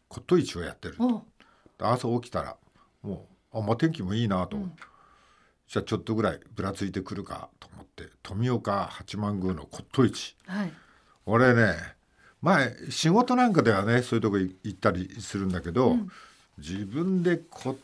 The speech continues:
Speaker 1: 董市を見ましょうかみたいなことは、
Speaker 2: うん。
Speaker 1: まずしないのね。
Speaker 2: うん。
Speaker 1: もう、多分、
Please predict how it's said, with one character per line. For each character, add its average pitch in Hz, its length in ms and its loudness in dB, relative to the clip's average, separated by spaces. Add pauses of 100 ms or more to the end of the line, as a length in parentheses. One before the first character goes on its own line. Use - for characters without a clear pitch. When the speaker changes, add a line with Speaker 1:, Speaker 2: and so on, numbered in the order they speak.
(120)
Speaker 1:
董 147 360 0
市 - 220 -6
を 95 100 -4
見 95 160 -6
ま 107 200 -2
し - 160 -8
ょ 147 80 2
う 135 60 0
か 107 120 -4
み 95 120 -6
た 87 120 -6
い - 20 -8
な 85 80 -12
こ 85 120 -10
と - 100 -12
は、 78 240 -10
Speaker 2:
う - 20 -8
ん。 190 180 -8 (120)
Speaker 1:
ま 107 320 0
ず 131 380 0 (160)
し - 260 -6
な 98 160 2
い 90 60 -2
の 76 160 -12
ね。 147 260 0
Speaker 2:
う - 20 -4
ん。 175 220 -8 (380)
Speaker 1:
も 98 340 -4
う、 - 40 -20 (260)
多 131 120 0
分、 95 300 -4